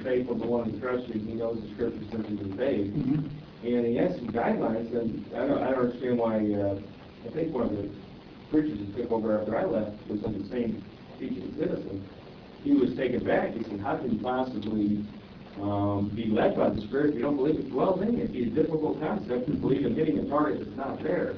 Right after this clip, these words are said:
Speaker 2: Yeah.
Speaker 1: And he said that, you know, "We don't have to be reactionary. This is our anti-reactionary. This
Speaker 2: Yeah.
Speaker 1: is it." But he says, "Some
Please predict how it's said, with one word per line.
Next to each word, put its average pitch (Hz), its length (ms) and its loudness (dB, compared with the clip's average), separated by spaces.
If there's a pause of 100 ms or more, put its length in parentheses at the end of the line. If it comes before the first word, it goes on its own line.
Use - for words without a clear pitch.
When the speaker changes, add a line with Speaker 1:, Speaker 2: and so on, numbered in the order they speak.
(140)
Speaker 2:
Yeah. 151 100 -2 (520)
Speaker 1:
And 117 120 2
he 110 140 2 (100)
said 110 340 4
that, 104 240 0
you 101 80 -2
know, 104 100 2
"We 104 320 0
don't 156 220 2
have 165 180 -2
to 147 60 -8
be 131 120 -6
reactionary. 113 500 2
This - 200 2
is 196 300 2
our 104 220 2 (840)
anti-reactionary. 135 1080 0
This 143 100 -2
Speaker 2:
Yeah. 131 180 2
Speaker 1:
is - 40 -2
it." 123 340 -2
But 135 200 6
he 131 120 0
says, 135 240 0
"Some - 120 0